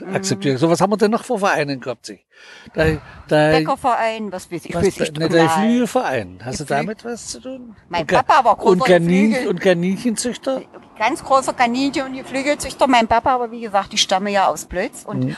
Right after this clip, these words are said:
Speaker 1: obwohl Kopzig war ja jedes Mal um die Weihnachtszeit ein großes Highlight. Wir sind auch hier rübergefahren mit Fahrrad.
Speaker 2: Mhm.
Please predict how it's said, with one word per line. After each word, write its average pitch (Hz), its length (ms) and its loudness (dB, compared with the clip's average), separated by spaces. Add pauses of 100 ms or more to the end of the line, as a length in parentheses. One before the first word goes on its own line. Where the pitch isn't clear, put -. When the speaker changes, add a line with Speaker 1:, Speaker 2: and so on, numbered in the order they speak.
Speaker 1:
obwohl 254 360 2
Kopzig - 580 -2
war 190 140 2
ja 156 100 0
jedes 151 380 -8
Mal 240 120 2
um 196 140 -2
die 156 140 -10
Weihnachtszeit 180 720 -4
ein - 60 -16
großes - 400 -8
Highlight. 202 400 -2 (220)
Wir 190 100 -4
sind 185 280 -2
auch - 120 -8
hier 202 160 0
rübergefahren 262 640 -2
mit 262 180 -2
Fahrrad. 330 680 2
Speaker 2:
Mhm. 127 420 -6